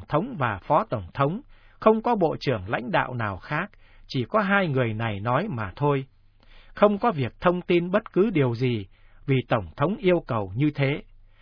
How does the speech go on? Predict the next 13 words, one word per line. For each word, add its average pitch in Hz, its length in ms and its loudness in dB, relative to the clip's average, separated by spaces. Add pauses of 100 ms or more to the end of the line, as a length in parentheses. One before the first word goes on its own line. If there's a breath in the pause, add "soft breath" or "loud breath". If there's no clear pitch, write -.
(180 soft breath)
Hệ 143 200 -2
thống 180 320 0
tư 196 140 6
pháp 220 300 0
và 135 120 0
bầu 123 300 0
cử 104 280 -4
bị 139 160 -2
khắc - 280 -2
phục - 280 -4
bởi 107 240 -2
hai 165 220 -4
người. 110 360 -4